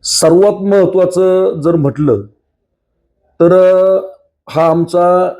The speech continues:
निघोज आळकुटी जिल्हा परिषद गट जो आहे, त्यामध्ये जवळजवळ पन्नास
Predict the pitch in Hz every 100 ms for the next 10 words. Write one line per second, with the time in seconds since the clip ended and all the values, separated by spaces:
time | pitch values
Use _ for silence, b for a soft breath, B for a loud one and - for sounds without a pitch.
0 | - 170 160 143 170 175 - 160 143 147
1 | 160 139 147 156 160 156 - 143 127 143
2 | 127 131 143 127 113 95 _ _ _ _
3 | _ _ _ _ - 170 175 185 175 185
4 | 190 190 190 143 147 165 165 170 170 -
5 | 160 165 170